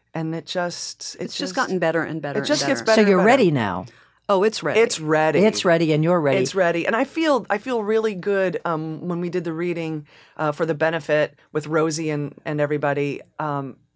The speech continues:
Speaker 1: the laughter.
Speaker 3: The response was
Speaker 1: The response was like, that cast hit every joke and found some,
Speaker 3: Mm-hmm.
Speaker 1: you know, and it ha-, it had the audience, the receptive, large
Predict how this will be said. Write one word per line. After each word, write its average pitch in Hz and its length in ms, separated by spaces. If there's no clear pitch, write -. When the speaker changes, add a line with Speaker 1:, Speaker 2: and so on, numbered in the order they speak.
Speaker 1:
the 170 120
laughter. 151 840
Speaker 3:
The 170 80
response 147 500
was 147 200
Speaker 1:
The 196 120
response 233 580
was 185 180
like, 165 320
that 220 380
cast 196 560
hit 170 300
every 208 420
joke 156 460
and 160 180
found 156 320
some, 104 380
Speaker 3:
Mm-hmm. 165 440
Speaker 1:
you 170 120
know, 165 440
and 160 360
it 185 160
ha-, 175 100
it 180 160
had 185 240
the 170 160
audience, 165 480
the 160 100
receptive, 156 560
large 151 460